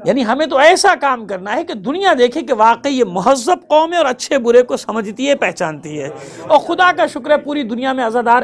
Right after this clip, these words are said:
ایسے ہی کر رہے ہیں، اسی طرح سے کر رہے ہیں۔ اسی طرح یہی پیغام ہے، مسلسل جاتا رہے گا، ہر ممبر سے جا رہا ہے پیغام، ہر ممبر سے ہی بات کی جا رہی ہے۔ اور میں نے کل بھی عرض کر دیا تھا کہ اس میں حکومت کا مسئلہ نہیں ہے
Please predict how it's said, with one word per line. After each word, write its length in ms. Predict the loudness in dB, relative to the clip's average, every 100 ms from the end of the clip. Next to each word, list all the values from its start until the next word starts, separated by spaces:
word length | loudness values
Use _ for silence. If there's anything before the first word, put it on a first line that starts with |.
| 0
ایسے 280 | -4 -2 -4
ہی 100 | -2
کر 180 | -4
رہے 100 | -2
ہیں، 140 | -4 -4
اسی 160 | -8
طرح 160 | -4 -4
سے 140 | -4
کر 140 | -8 -4
رہے 80 | -4
ہیں۔ 80 | -6 -18 -6
اسی 200 | -4 -2
طرح 160 | 2 2
یہی 260 | 2 0
پیغام 400 | 0 -2 0 0
ہے، 60 | -2
مسلسل 420 | -8 -8 -2 -2
جاتا 300 | 0 -2 2
رہے 160 | 0 2
گا، 100 | 2
ہر 140 | 2 0
ممبر 280 | -2 2 2
سے 140 | 2
جا 180 | 2 4
رہا 80 | 4
ہے 40 |
پیغام، 380 | 0 0 0 -2
ہر 100 | -8
ممبر 280 | -8 -4 -4
سے 120 | -4
ہی 60 | -2
بات 280 | -2 -2
کی 80 | -2
جا 140 | 0 0
رہی 160 | -2
ہے۔ 40 | -10 -14 -20 -8 0
اور 120 | 0
میں 160 | 0 -2
نے 60 | -4 -2
کل 160 | 2 2
بھی 120 | 2
عرض 140 | 0 0
کر 120 | -4
دیا 140 | -2
تھا 120 | -4
کہ 120 | -6 -8
اس 120 | -6
میں 100 | -4
حکومت 480 | -4 -4 -2 0 0
کا 60 |
مسئلہ 280 | 0 2 2
نہیں 200 | 2 0
ہے 120 | -2